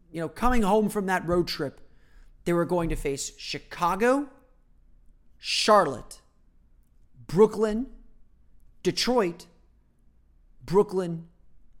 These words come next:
Sacramento, and New Orleans. And Indiana's thrown in there somewhere too. Again, th-, those, those first games coming out of the break, Chicago, Charlotte, Brooklyn, Detroit.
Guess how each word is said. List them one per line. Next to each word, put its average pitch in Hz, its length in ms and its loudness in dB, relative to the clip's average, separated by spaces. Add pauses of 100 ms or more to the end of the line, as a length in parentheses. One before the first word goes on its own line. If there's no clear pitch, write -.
(140)
Sacramento, 165 800 -2
and 147 180 -6
New 139 80 -6
Orleans. - 600 -16 (380)
And 143 120 -8
Indiana's 151 500 -6
thrown 131 160 -8
in 123 80 -10
there 120 140 -12
somewhere - 280 -18
too. - 120 -20 (1800)
Again, 160 340 -4 (140)
th-, 190 160 -4
those, 202 220 -4
those 208 180 -2
first 240 240 -2
games 214 180 0
coming 202 200 -6
out 185 60 0
of 185 60 -4
the 190 60 -12
break, - 160 -10 (880)
Chicago, 185 880 0 (300)
Charlotte, 165 760 0 (600)
Brooklyn, 147 640 -4 (520)
Detroit. - 520 -16